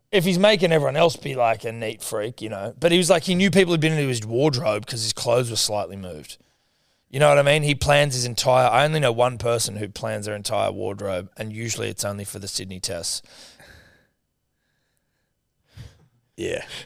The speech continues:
Speaker 2: sure. I know who you're talking about. Um, he, yeah, he literally gets his clothes out for the week.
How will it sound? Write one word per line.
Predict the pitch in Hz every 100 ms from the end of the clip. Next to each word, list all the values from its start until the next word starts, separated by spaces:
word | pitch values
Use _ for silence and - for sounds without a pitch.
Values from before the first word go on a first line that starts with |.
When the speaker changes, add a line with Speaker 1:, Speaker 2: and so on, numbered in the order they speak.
| - - - -
Speaker 2:
sure. | - 76 - - - -
I | 95
know | 90
who | 101
you're | 73
talking | 98 90 80
about. | 64 - - -
Um, | 117 117 113 110 104 95 - _ -
he, | 156 185
yeah, | 156 123
he | 147
literally | 151 156 - 147 127
gets | 104 123 - -
his | 113 113 104 95 - - _ _ _ _ -
clothes | - 127 127 110
out | 107 -
for | -
the | 90
week. | 87 82 -